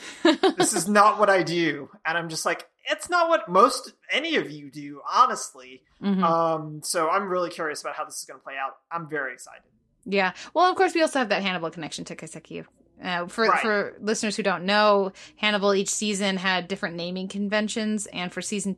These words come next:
Speaker 1: two, um, I think we'd agree the best season, right?
Speaker 2: Yeah. Yeah.
Speaker 1: Um, they, they used the course listing for each course of kaiseki, which can be as many as twelve courses, <laughs>
Speaker 2: Yep.
Speaker 1: or probably even more.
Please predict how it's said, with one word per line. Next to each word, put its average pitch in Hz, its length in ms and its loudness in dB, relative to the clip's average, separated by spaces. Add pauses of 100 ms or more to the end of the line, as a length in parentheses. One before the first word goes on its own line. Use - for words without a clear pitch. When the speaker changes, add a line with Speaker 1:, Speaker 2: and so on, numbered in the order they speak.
(100)
Speaker 1:
two, 294 420 -2 (440)
um, 156 580 -2 (220)
I 208 80 -10
think 240 200 -8
we'd 180 120 -6
agree - 200 -10
the 147 120 -12 (200)
best 143 200 -8
season, 226 540 -6
right? 226 360 -2
Speaker 2:
Yeah. 165 160 -2 (420)
Yeah. 170 420 2
Speaker 1:
Um, 160 260 -8
they, 208 420 4
they 220 180 2
used 226 380 2
the 214 140 4
course 214 560 0
listing 196 560 -4
for 185 340 0
each 185 280 -4 (220)
course 185 340 -4
of 175 220 -6
kaiseki, - 600 -10 (240)
which 196 300 -2
can 302 340 4
be 185 320 -2 (140)
as 247 180 2
many 180 320 -2
as 214 180 -2 (120)
twelve 170 360 -4
courses, - 920 2
<laughs> - 100 -14
Speaker 2:
Yep. 160 140 -8
Speaker 1:
or 339 180 4
probably 349 400 6
even 254 220 2
more. 208 280 4